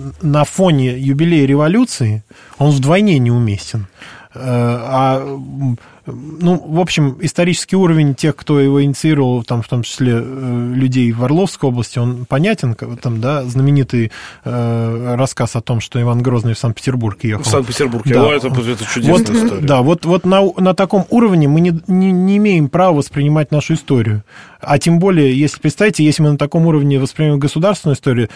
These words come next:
Speaker 1: что будет, если мы начнем на таком уровне, э, воспринимать церковную историю?
Speaker 2: Пропаганда.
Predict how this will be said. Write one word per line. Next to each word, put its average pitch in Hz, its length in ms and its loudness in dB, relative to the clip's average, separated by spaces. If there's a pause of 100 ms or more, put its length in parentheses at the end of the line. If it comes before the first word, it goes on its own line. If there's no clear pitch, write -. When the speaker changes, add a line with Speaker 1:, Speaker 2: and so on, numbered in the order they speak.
(140)
Speaker 1:
что - 200 -2
будет, 175 240 2
если 156 180 0
мы 143 80 2
начнем 156 320 0
на 147 40 2
таком 156 300 0
уровне, 180 260 2
э, 143 140 -2 (220)
воспринимать 147 540 -2
церковную 143 500 0
историю? 107 360 -2
Speaker 2:
Пропаганда. 117 680 -6